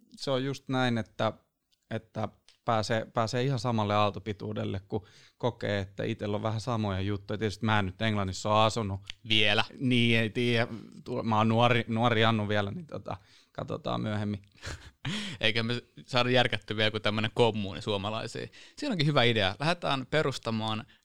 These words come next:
Speaker 2: United-kommuunia Manchesteriin. Fiksataan sieltä valtava joku omakotitalo, missä on iso määrä makkareita, ja sitten tehdään tämmönen, missä in and out -tyyliin pystyy varaa vuokrata huoneen sieltä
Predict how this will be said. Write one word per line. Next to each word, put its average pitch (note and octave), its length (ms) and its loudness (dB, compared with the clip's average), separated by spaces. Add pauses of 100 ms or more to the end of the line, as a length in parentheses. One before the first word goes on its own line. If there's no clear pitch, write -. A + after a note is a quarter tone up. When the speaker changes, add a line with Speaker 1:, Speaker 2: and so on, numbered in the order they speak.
(120)
Speaker 2:
United-kommuunia A#2+ 1080 0
Manchesteriin. G2 800 -4 (580)
Fiksataan - 460 -2
sieltä A#2+ 300 0 (120)
valtava C3+ 500 2
joku G#2+ 160 -8
omakotitalo, A2+ 760 -2
missä G2 340 -8
on G2 100 -10 (140)
iso A2+ 160 -6
määrä G#2 180 -2
makkareita, G#2+ 680 -4
ja A2 280 -4
sitten - 240 -16
tehdään A2 320 -8
tämmönen, G#2+ 320 -4
missä G2+ 280 -8 (100)
in B2 180 2
and A2+ 100 0
out A2+ 180 2
-tyyliin G#2+ 440 0
pystyy A2 300 -6
varaa G#2+ 420 0 (340)
vuokrata C3 400 2
huoneen B2+ 380 2
sieltä A2 360 0